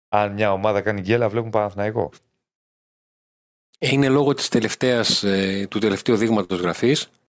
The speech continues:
Speaker 1: Μμμ.
Speaker 2: Ε, <clears throat> θεωρούν ότι η αεκ έχει ένα, ε, σερί, θεωρούν ότι ο Ολυμπιακός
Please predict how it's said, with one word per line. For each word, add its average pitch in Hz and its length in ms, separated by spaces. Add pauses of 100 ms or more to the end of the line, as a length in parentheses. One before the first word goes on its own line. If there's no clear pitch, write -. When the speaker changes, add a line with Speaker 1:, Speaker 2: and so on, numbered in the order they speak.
(160)
Speaker 1:
Μμμ. 76 320 (560)
Speaker 2:
Ε, 95 400 (460)
<clears throat> 185 260 (920)
θεωρούν 120 300
ότι 110 220
η 110 40
αεκ 104 180
έχει 101 180
ένα, 90 460 (280)
ε, 92 60
σερί, 107 360
θεωρούν 120 280
ότι 113 120
ο 113 40
Ολυμπιακός 104 800